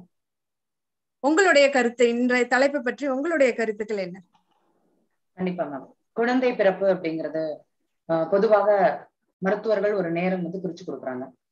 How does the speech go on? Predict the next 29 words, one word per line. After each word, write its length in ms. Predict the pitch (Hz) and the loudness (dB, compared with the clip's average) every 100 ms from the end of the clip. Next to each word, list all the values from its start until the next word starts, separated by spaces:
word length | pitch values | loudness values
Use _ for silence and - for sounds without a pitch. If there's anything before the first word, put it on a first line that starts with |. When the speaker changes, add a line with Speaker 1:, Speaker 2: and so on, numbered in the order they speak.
| _ _ - | _ _ -4
Speaker 2:
அவங்க 200 | 196 196 | 0 2
அந்த 200 | 175 175 165 160 147 - _ _ | 2 6 6 4 0 -10 _ _
குழந்தை 260 | 202 196 202 | -2 -2 -2
பிறக்கும் 360 | 185 170 180 165 | -4 -4 -6 -4
போது, 220 | 165 226 381 - _ _ _ _ _ - | -2 -2 -4 -10 _ _ _ _ _ -6
அஹ், 160 | 170 | -2
ரொம்ப 180 | 170 240 | 0 4
அவசரமான 480 | 254 202 214 220 208 214 | 6 4 2 -2 0 0
ஒரு 120 | 185 | 0
சூழ்நிலை, 400 | 180 175 156 143 - _ - | -4 -6 -6 -6 -10 _ -6
ஏன்னா 220 | 180 196 190 | -2 -2 -2
குழந்தையா 460 | 190 180 175 175 170 | 0 0 2 2 2
அம்மாவான்னு 600 | 165 160 156 156 151 139 _ _ _ - | 0 -4 -4 -6 -10 -14 _ _ _ -6
சில 120 | 208 214 214 202 175 170 - _ _ _ 208 | 4 6 6 6 4 4 -2 _ _ _ -6
இன்னல்கள் 480 | 214 220 208 208 214 | -2 0 0 -2 -2
அந்த 180 | 185 170 | -2 -2
இடத்துல 300 | 165 196 175 | -4 -6 -6
இருக்கும். 360 | 160 165 160 - | -8 -8 -10 -8
இன்னல்கள்னு 500 | 175 175 175 190 226 | -4 -2 0 -2 -2
எல்லா 240 | 190 190 190 | 0 2 0
இடத்துலயுமே 500 | 185 - 190 190 202 | -2 -4 -4 -2 -4
பிரசவம் 480 | 190 180 - - 196 | -4 -4 -4 -6 -6
அப்படிங்கிறது 440 | 170 165 160 160 | -8 -8 -8 -8
ஒரு 180 | 175 170 156 - _ _ _ - | -4 -4 -4 -8 _ _ _ -4
ரொம்ப 180 | 190 202 | -2 0
ஒரு 140 | 190 | 0
முக்கியமான 420 | 180 - 185 175 175 | -2 -4 -2 0 -2
செயல். 300 | 175 156 156 165 _ | -4 -4 -6 -10 _
அதுவும், 460 | 175 180 214 220 | -6 -4 -2 -2